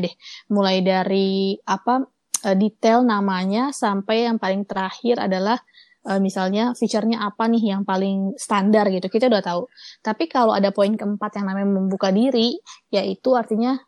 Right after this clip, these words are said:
ya itu tadi tinggal terakhir keputusan kita, kita mau nggak untuk bisa punya handphone itu nih, membuka diri kita. Kalau kita nggak mau, itu yang artinya nanti akan putus nih, kayak sama kayak poin nomor dua tadi, tertarik.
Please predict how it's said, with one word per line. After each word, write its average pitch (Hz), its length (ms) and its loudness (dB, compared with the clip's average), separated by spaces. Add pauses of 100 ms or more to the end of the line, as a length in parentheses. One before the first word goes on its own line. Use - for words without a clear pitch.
(320)
ya 190 160 2
itu 294 160 0
tadi 330 160 0
tinggal 262 240 2
terakhir 214 320 -4
keputusan 214 400 -2
kita, 220 400 -4
kita 254 320 -2
mau 220 320 -2
nggak 254 480 0
untuk 196 480 -2 (320)
bisa 202 480 -2 (300)
punya 226 320 2
handphone 220 480 -4
itu 240 240 2
nih, 214 320 2
membuka 208 400 2
diri 202 240 4
kita. 202 400 -4
Kalau 240 240 2
kita 247 240 0
nggak 220 240 -2
mau, 196 320 -2
itu 247 240 -2
yang 214 160 -4
artinya 240 320 0
nanti 262 80 -2
akan 262 240 -2
putus 240 320 0
nih, 220 160 2
kayak 196 240 -2
sama 214 320 0
kayak 202 240 -2
poin 185 160 2
nomor 190 240 0
dua 185 240 4
tadi, 180 160 -2
tertarik. 175 480 -4